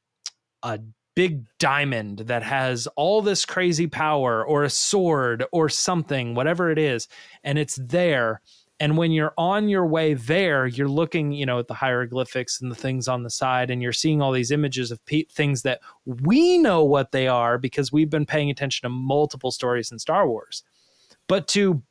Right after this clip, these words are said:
Baylan walking through, he, he isn't looking at those statues and being like, "Boom, father, son, daughter. Yep, that's the story I heard. I'm on the right path." I think he just sees those statues and going, "Hmm,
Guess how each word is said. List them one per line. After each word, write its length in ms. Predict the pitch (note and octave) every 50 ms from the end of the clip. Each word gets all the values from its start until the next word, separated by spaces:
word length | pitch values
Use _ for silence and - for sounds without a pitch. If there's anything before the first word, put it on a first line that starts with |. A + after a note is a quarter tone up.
| -
Baylan 540 | - G3+ G#3+ C4+ D#4 C4+ F#3+ D3 C3+ C3 C3
walking 420 | B2+ C#3+ D3+ D3 - - D3 C#3+ C3
through, 420 | - - A#3+ C4 A3 D#3 C#3+ C#3+ - - - - _ -
he, 560 | - - A3+ B3+ C#4 C#4+ C#4 C4 A#3 - _ _
he 320 | - - - - A#3 C4+ D#4
isn't 260 | C#4+ G#3+ G#3+ E3 D3
looking 400 | D#3+ E3 G#3 G#3+ G#3+ A3 F#3 E3+
at 80 | D3+ -
those 160 | C#3+ C3+ -
statues 500 | - F3+ D#3+ F3 F3+ - - D#3 C3 A#2+
and 100 | C3+ C3
being 180 | C3 C3 C3 C3
like, 440 | B2+ A#2+ A#2 A2 G#2 - - - - _ -
"Boom, 460 | C4 C4 B3+ B3 G#3+ E3+ C#3+ B2 A#2
father, 720 | - - - F3 F3 F#3+ G3 G3 E3+ D3+ B2+ A#2 G#2 - _ - _ -
son, 500 | - - - G3 G3 G3+ G3+ G3 F#3+ E3+
daughter. 540 | C#3+ F3+ F3+ F#3 F#3+ F#3+ G3 F#3+ F#3 - - _ _ - - - _ _ -
Yep, 260 | D#3+ F#3+ G#3+ G#3 - -
that's 280 | D3+ D3+ D#3+ D3+ - -
the 160 | D#3 D#3 D#3
story 340 | - - G3 F#3+ F#3+ F#3+ F#3+
I 180 | F#3+ G#3 A3+ F#3
heard. 420 | D3+ E3+ D#3 D#3 D#3 D#3 D3+ C3 _ - -
I'm 160 | - D3+ E3+
on 220 | F#3 F#3 F#3 F3+
the 100 | F3 E3+
right 240 | F3 F#3 G3 G3 D#3+
path." 500 | E3+ F3+ G3+ G3 F3+ D3+ C#3 C3+ - - _ _ _ _ _ _ _ -
I 140 | D3 F3+ G3
think 260 | G3 - B3+ B3 A3
he 200 | - - A3 G#3 F3
just 260 | F3+ G3 E3 - - - -
sees 380 | - F#3 F#3 G3 G3+ F#3 D3+
those 240 | - F3 E3+ E3 D3+
statues 640 | - - D#3+ D3 E3 E3 - - E3 D3+ C3 - D3
and 160 | C#3 C3+ A#2+
going, 420 | C#3 C3+ C3 C3 B2 A#2+ A#2+ A2+ _ _ _ _ _ _
"Hmm, 320 | _ _ - D#4 E4+ C#4